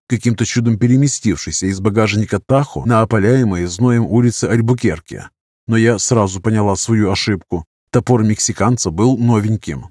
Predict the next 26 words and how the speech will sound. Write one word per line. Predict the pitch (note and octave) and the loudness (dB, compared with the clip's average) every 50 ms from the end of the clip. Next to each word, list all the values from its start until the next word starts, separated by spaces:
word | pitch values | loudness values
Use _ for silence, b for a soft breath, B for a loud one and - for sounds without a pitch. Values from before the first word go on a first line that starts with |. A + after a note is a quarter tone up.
| _ | _
только | - B2+ A2+ F#2+ - | 0 0 0 0 -2
что | G#2 - - A#2+ | -4 -2 0 0
из | A#2+ A2 G#2 | 2 2 2
магазина, | A#2+ B2+ G#2+ B2+ A#2 F#2+ F#2 F#2+ F#2+ F2+ D2+ - - - | 0 0 0 0 -2 -2 -2 -6 -6 -6 -8 -10 -8 -4
и | C3+ | -4
сверкал | B2 - - C#3+ C#3+ B2 - G2+ F#2+ G2 | -4 -2 0 -2 -2 0 0 0 0 2
на | F#2+ G2 | 0 -2
солнце. | F2+ - - G#2+ G2 F#2+ F2 - - F2+ E2 F2 _ _ _ _ - | -4 -4 -2 -2 -2 -2 -2 -6 -6 -8 -8 -10 _ _ _ _ -4
Ребята | A2 A#2 A2 G2 G#2 G2+ - - G#2 | -2 0 2 2 2 0 0 0 0
не | G#2 A2 A2 | 0 0 0
просто | - - G#2 B2+ A#2 - - G#2+ F#2+ | 0 0 0 0 0 -2 -4 -6 -6
шли | - - A#2+ A2+ G2 | -4 -2 0 0 0
убивать, | F2 F2+ F#2+ A2 A2 F#2+ - - - - _ _ - | 0 -2 -2 -2 -2 -2 -4 -8 -12 -20 _ _ -2
они | A2+ B2+ A#2+ A#2 | 0 2 2 2
шли | G#2+ - - - A#2 - | 0 -2 -2 0 0 0
убивать | - A#2 G#2 G#2+ G#2+ G2+ A2+ A#2+ A#2 - | 0 0 0 0 0 2 2 0 0 0
с | - - - - | -4 -6 -4 -2
особой | - A#2+ B2+ - - - - F#2 G2 G2+ G#2 F#2 | -2 0 0 0 -2 -2 0 0 0 2 0 -2
жестокостью. | E2 - - A#2+ - - - A2 E2 - - - - - - - - - - - _ _ _ _ _ _ _ _ _ _ _ _ | -2 0 -2 -2 0 0 0 0 -2 -2 -4 -10 -10 -10 -10 -12 -14 -16 -16 -18 _ _ _ _ _ _ _ _ _ _ _ _
Я | G2 G#2 A#2 - G#2 | -2 0 2 2 2
помнила, | - - D#3 D#3+ B2+ G#2 G2 G2+ G2+ | 2 2 2 2 2 2 0 -2 -2
где | G2 F#2+ A#2+ C3+ A#2 | -2 0 2 2 2
была | G#2+ A2+ A2+ | 2 2 0
припаркована | G#2 G#2+ G2+ - A2 G2 - B2+ B2+ B2 A#2 A2+ | 0 0 -2 -2 -4 -2 2 2 4 4 4 2
наша | A2 A2+ A2+ - - A#2 | 2 0 0 -2 -2 -2
машина, | A#2 A#2+ A#2 - - C2+ G1+ G1+ G#1 - | -2 -2 -2 -4 -6 -8 -10 -10 -14 -16